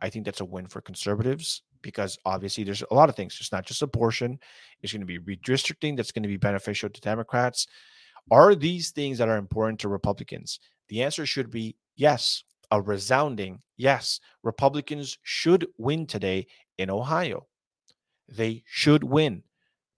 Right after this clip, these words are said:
But like this says, it all comes down to local activists. Were they knocking on doors?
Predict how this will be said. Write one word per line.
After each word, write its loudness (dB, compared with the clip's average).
But -2
like 0
this 4
says, 0
it 2
all 4
comes -4
down -6
to -4
local -2
activists. -2
Were 6
they 8
knocking 2
on -2
doors? -6